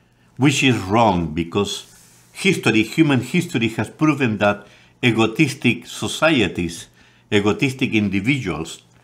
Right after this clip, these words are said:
have created more pain on earth than anything else. As we said before, the ego is the cause of wars,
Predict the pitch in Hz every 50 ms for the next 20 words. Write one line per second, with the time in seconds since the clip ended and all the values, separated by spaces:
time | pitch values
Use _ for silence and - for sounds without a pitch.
0 | _ _ _ _ _ _ _ _ _ - - 139 135 131 135 - 123 123 127 127
1 | 131 123 127 123 117 113 113 117 120 117 110 107 - - 131 139 135 127 117 107
2 | 104 104 104 95 101 104 95 85 80 - - 90 82 82 85 82 - - _ _
3 | _ _ _ _ 104 101 101 92 - - - 85 80 80 73 67 64 - - -
4 | - _ _ _ _ _ _ _ _ _ _ _ _ _ _ _ _ _ _ _
5 | - 107 101 101 107 104 104 - 151 135 123 107 104 - - 208 254 220 139 95
6 | 92 104 - - 165 180 156 151 156 143 127 - 135 127 127 - - 170 139 -
7 | - - - - - - _ _ _ _ _ _ _ _ _ 104 98 95 87 92
8 | 107 127 139 143 147 139 127 - - - - - -